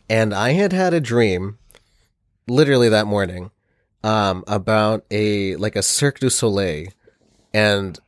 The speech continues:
you know, the kind of thing where, like, the, um, you know, acrobats would be riding around, like, s-, like, standing on stallions and stuff like that going around. They weren't stallions, they were cows, um, in my dream. And this was just a very short,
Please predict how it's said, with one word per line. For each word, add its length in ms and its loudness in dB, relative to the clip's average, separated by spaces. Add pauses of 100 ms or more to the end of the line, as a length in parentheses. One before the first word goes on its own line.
you 100 0
know, 140 -2
the 340 0
kind 180 2
of 60 0
thing 200 2
where, 120 4
like, 300 2
the, 480 -4 (480)
um, 640 -4 (600)
you 100 -2
know, 80 -2
acrobats 640 -2
would 80 -2
be 120 -4
riding 280 2
around, 260 -2
like, 220 0
s-, 180 -2 (120)
like, 180 0
standing 460 2
on 260 0
stallions 680 0
and 120 -4
stuff 200 -2
like 140 -4
that 160 0
going 180 0
around. 260 0 (480)
They 160 0
weren't 240 0
stallions, 560 0
they 100 0
were 140 0
cows, 580 -4 (800)
um, 360 -2
in 140 -2
my 200 2
dream. 500 -6 (100)
And 180 4
this 140 4
was 140 2
just 160 0
a 80 2
very 480 2
short, 500 -2